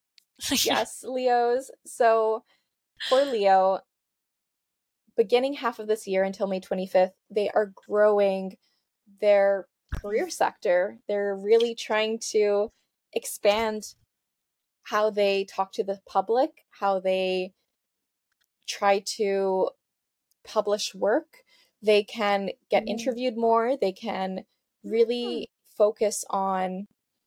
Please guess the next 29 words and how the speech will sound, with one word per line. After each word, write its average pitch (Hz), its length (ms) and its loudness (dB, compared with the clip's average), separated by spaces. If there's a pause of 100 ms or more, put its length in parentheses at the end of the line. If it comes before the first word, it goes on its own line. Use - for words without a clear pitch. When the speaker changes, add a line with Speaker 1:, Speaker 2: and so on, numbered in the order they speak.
(1040)
Speaker 2:
how 214 120 0
can 302 180 -2
they 320 100 2
have 277 220 -2
better 214 180 2
relationships 208 960 -4
with 202 240 -4
managers 226 880 2
or 185 680 4 (360)
higher 196 260 0 (100)
ups 233 280 2
Speaker 1:
Oh. 226 320 -4
Speaker 2:
or 196 580 2 (360)
Speaker 1:
Okay. 277 840 -4
Speaker 2:
how 202 140 2
can 294 160 -4
they 247 100 2
really 233 340 0
expand 196 640 -4
in 190 140 -4
their 185 140 2
career. 180 440 -6
So 208 140 -12
they're 208 180 -2
really 240 320 -2
focused - 440 -2
on 247 140 -4
that, 277 220 -4
and 196 280 -6